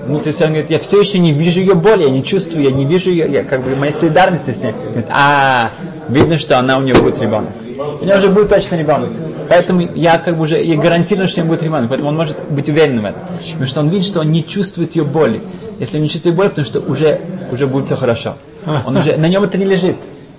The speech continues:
Так цадиким, они по-, они полностью, как бы, по-, очень часто было у многих, э,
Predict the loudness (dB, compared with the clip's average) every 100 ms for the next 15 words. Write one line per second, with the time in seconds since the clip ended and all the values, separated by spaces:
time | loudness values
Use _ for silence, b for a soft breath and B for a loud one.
0 | -20 -2 0 0 0 -2 0 0 0 0
1 | 0 -2 0 -2 0 0 0 -4 -6 -4
2 | -4 0 0 2 0 -2 -2 -2 -2 -2
3 | 0 2 0 -2 0 2 2